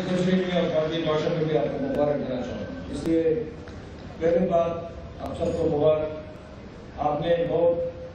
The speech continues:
चैलेंजेस के बाद इधर पहुँची हो। लेकिन जैसे कहते हैं पंचायत मतलब पांच, गांव की तरफ से पांच लोग बैठ के पूरा बात करते थे।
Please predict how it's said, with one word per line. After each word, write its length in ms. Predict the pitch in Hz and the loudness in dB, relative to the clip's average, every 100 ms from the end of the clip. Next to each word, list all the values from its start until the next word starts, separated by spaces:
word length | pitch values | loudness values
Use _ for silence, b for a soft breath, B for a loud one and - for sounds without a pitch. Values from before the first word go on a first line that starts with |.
| - | -8
चैलेंजेस 420 | 151 156 160 160 165 | -2 0 0 0 0
के 120 | 156 | 0
बाद 260 | 151 147 | 2 0
इधर 180 | 139 143 - - - - | 0 0 0 -4 -10 -4
पहुँची 320 | 143 127 113 | -2 0 -2
हो। 120 | 98 - - - - - - - - - - - - 175 | -4 -6 -8 -10 -10 -10 -12 -10 -10 -10 -12 -12 -8 0
लेकिन 360 | 180 185 202 | 2 4 4
जैसे 340 | 180 180 190 190 185 | 4 2 4 4 2
कहते 200 | 175 180 | 2 4
हैं 180 | 190 190 190 - - - - - - - | 6 6 4 -2 -6 -10 -12 -14 -14 -6
पंचायत 1120 | 180 190 190 190 - - - - - - - 160 | 0 2 4 4 2 -2 -6 -10 -14 -14 -6 -4
मतलब 340 | 170 190 175 | 2 4 4
पांच, 260 | 170 165 - - - - - - - - - - - - 127 | 2 0 -2 -6 -10 -12 -14 -14 -14 -12 -12 -12 -12 -4 2
गांव 160 | 175 190 | 4 4
की 120 | 190 190 - - - | 4 2 0 -6 -2
तरफ 280 | 170 175 170 | 0 2 2
से 220 | 175 170 | 2 2
पांच 400 | 170 175 175 175 | 2 -2 -2 0
लोग 160 | 170 160 | 2 2
बैठ 260 | 156 - | 0 -2
के 120 | 156 151 - | 0 -2 0
पूरा 240 | 147 147 - - - - - - - - - - - - - - - - - 104 | 2 2 0 -4 -10 -14 -16 -14 -14 -14 -14 -14 -14 -14 -14 -12 -12 -12 -10 0
बात 420 | 143 147 147 - - - - | 2 4 0 -4 -10 -12 -4
करते 300 | 147 147 160 | -2 2 2
थे। 140 | - | 0